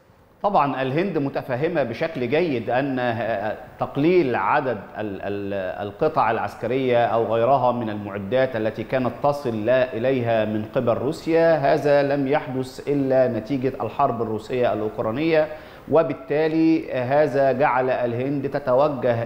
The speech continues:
إلى، يعني، مصادر أخرى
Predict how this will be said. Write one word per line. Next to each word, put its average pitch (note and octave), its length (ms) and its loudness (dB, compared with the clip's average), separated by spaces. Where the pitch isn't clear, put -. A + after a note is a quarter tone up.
إلى، C#3 580 4
يعني، B2 400 0
مصادر B2+ 540 0
أخرى B2 560 2